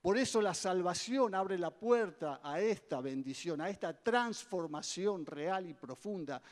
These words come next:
que produce el Espíritu Santo en la vida de cada uno de nosotros. Y el tercer gran propósito, a través de toda la Escritura, y que como enviados lo tenemos que recordar permanentemente. Dios se ha propuesto derrotar el mal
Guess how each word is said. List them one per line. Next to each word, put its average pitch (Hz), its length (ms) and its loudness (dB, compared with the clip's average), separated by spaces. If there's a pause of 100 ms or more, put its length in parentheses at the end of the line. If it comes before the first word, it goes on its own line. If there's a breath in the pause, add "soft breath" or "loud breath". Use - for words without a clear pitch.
(100 loud breath)
que 165 120 -2
produce 165 460 2
el 156 80 -2
Espíritu 147 480 -6
Santo 147 320 -6
en 135 80 -10
la 131 80 -10
vida 143 180 -8
de 135 80 -10
cada 135 220 -8
uno 139 180 -8
de 127 60 -12
nosotros. - 680 -14 (640 soft breath)
Y 165 80 -6
el 143 100 -6
tercer 180 400 -4
gran 175 320 -4 (560)
propósito, 147 840 -2
a 151 120 0
través 165 300 4
de 156 120 4
toda 254 440 4
la 226 100 -4
Escritura, 175 520 -4 (340 loud breath)
y 190 100 -4
que 214 140 -2
como 220 240 4
enviados 240 540 4
lo 202 120 4
tenemos 220 380 0
que 196 120 -2
recordar 185 480 -2
permanentemente. 147 960 -8 (560 loud breath)
Dios 220 400 4
se 202 160 0
ha 208 120 2
propuesto 190 680 0
derrotar 156 760 0
el 165 160 -4
mal 170 420 2